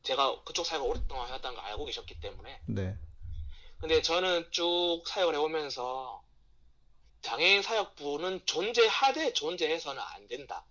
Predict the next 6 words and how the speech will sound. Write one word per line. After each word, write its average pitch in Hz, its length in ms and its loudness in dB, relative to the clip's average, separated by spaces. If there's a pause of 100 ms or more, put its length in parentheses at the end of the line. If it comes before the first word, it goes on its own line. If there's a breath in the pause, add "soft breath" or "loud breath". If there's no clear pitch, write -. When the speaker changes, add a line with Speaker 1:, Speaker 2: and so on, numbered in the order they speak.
(100)
Speaker 2:
음, 139 40 4
음, 127 260 6
음. 120 500 0
Speaker 1:
라는 139 340 2
주의고, 143 760 -2 (320 soft breath)
그게 156 280 2